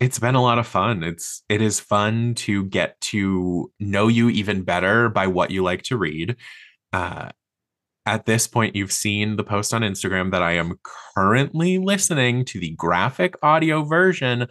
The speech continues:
of A Court of Thorns and Roses. <laughs>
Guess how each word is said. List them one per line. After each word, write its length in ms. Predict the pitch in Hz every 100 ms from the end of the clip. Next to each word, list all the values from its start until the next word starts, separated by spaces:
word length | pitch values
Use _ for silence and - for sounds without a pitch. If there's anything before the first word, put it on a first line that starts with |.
| - - _ _ _
of 140 | 92
A 80 | 92
Court 320 | 90 - 87
of 100 | 110
Thorns 300 | - 135 156
and 120 | 185 196
Roses. 640 | 170 165 165 208 214
<laughs> 60 | -